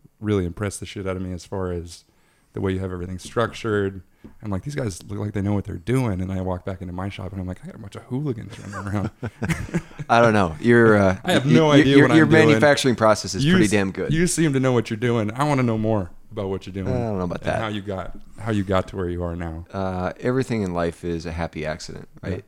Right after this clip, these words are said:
Speaker 1: Yeah. Mm-hmm.
Speaker 2: And I think that the key is that just like you, you have to look for opportunity when you see it and not be scared of, of, of tackling the opportunity. 'Cause I think most people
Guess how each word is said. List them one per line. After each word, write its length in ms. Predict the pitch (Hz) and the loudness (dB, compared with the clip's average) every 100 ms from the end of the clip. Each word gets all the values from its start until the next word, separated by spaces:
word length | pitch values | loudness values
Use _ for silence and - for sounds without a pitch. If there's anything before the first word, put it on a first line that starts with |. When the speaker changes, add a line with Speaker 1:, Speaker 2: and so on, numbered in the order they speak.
| - | -10
Speaker 1:
Yeah. 80 | 87 | -6
Mm-hmm. 140 | 85 | -4
Speaker 2:
And 120 | 82 | -6
I 60 | 82 | -8
think 240 | - 82 - | -8 -10 -12
that 120 | 78 | -16
the 100 | 82 | -16
key 320 | - 82 80 | -10 -8 -8
is 360 | 78 80 80 - | -10 -12 -14 -16
that 160 | 82 - | -16 -12
just 320 | 85 - - _ | -10 -10 -14 _
like 420 | - - 90 85 | -16 -10 -8 -6
you, 240 | 107 95 87 | -4 -4 -4
you 300 | 92 92 90 | -6 -6 -4
have 200 | 92 - | -4 -6
to 80 | 90 | -4
look 240 | 90 92 | -4 -6
for 320 | - 92 82 | -8 -6 -2
opportunity 600 | 78 - 82 90 82 87 | -4 -6 -12 -10 -10 -10
when 160 | 85 80 | -10 -8
you 100 | 80 | -10
see 240 | - 87 85 | -10 -10 -10
it 200 | - - | -10 -14
and 160 | 82 82 | -12 -10
not 180 | 80 82 | -8 -10
be 80 | |
scared 440 | 78 - 87 82 80 | -12 -10 -8 -6 -8
of, 280 | 80 78 - | -10 -12 -14
of, 340 | 85 80 76 _ - | -14 -14 -16 _ -20
of 100 | 85 | -10
tackling 380 | 95 90 87 82 | -4 -4 -4 -10
the 100 | 78 | -10
opportunity. 540 | 78 76 - 110 87 | -12 -14 -14 -12 -12
'Cause 220 | 78 82 - - - - - - _ | -12 -14 -16 -20 -20 -20 -20 -20 _
I 40 | 110 | 0
think 140 | 98 | 2
most 300 | 95 110 120 | 4 2 2
people 580 | 98 90 90 87 85 | -2 0 2 2 0